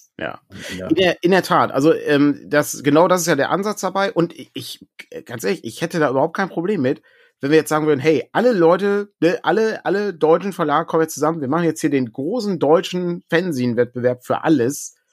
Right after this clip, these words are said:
Speaker 1: Hab ich kein Problem mit. Das Problem ist, ich möchte sowas ungerne, äh, ähm, organisieren, weil das so viel
Speaker 2: Ja.
Speaker 1: Arbeit ist, ne?
Speaker 2: Ja,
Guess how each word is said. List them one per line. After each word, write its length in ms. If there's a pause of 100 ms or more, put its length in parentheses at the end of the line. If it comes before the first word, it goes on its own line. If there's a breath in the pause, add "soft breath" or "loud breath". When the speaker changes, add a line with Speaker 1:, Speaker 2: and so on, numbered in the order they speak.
(180)
Speaker 1:
Hab 400
ich 80
kein 160
Problem 340
mit. 180 (300 soft breath)
Das 160
Problem 240
ist, 220
ich 580 (400)
möchte 320
sowas 240
ungerne, 720
äh, 580
ähm, 120
organisieren, 720
weil 100
das 100
so 80
viel 140
Speaker 2:
Ja. 80
Speaker 1:
Arbeit 280
ist, 300
ne? 180
Speaker 2:
Ja, 100